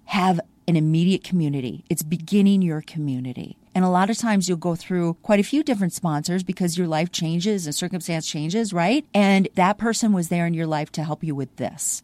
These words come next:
And then you find somebody else that you relate and identify to and go, "I want what that person has." And then you get to be a sponsor with that person. And then in the meantime, hey, check it out. All of a sudden, all their friends are your friends. And pretty soon you got a community.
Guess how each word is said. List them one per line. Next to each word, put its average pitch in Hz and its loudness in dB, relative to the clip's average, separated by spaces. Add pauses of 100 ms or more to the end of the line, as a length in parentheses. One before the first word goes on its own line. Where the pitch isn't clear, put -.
(140)
And 170 2
then 175 2
you 180 2
find 170 -2
somebody 180 0
else 311 2
that - -6
you 165 -2
relate 156 -2
and 156 -4
identify 143 -4
to 151 -6
and 151 -4
go, 147 -4 (120)
"I 381 -4
want 240 0
what 180 0
that 143 -4
person 151 -8
has." 123 -8
And 190 2
then 196 4
you 196 2
get 202 -2
to 190 -10
be 202 -2
a 185 -2
sponsor 190 -4
with 202 -2
that 233 2
person. - -6
And 247 4
then 262 4
in 233 6
the 214 8
meantime, 240 0 (120)
hey, 233 -4
check 220 -6
it 220 -6
out. 240 -4
All 233 4
of 247 2
a - -6
sudden, 233 2
all 226 4
their 233 4
friends 262 0
are 302 2
your 302 0
friends. - -4 (120)
And 254 2
pretty 302 2
soon 349 -2
you 349 2
got 269 0
a 311 4
community. 330 0